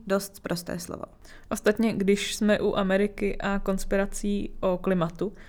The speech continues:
Speaker 2: tak Trump jednou tweetoval, že koncept klimatické změny je, a teď citujeme, „výmysl vytvořený Číňany a pro Číňany, díky kterému se chtějí zbavit amerického průmyslu.“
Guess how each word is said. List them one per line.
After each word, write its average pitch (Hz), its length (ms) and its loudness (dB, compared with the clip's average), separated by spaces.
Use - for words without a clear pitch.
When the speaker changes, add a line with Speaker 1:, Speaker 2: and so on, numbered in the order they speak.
Speaker 2:
tak 196 180 2
Trump 202 300 4
jednou 214 260 6
tweetoval, 190 540 4
že 190 140 2
koncept 190 500 0
klimatické 190 640 2
změny 180 380 4
je, 175 220 2
a 170 60 -12
teď - 160 -12
citujeme, 262 500 6
„výmysl 277 480 6
vytvořený 220 800 4
Číňany 226 680 4
a 180 100 0
pro - 240 4
Číňany, 147 540 -4
díky 202 280 0
kterému 208 440 8
se 208 140 0
chtějí 190 260 0
zbavit 175 420 4
amerického 160 560 2
průmyslu.“ - 480 -8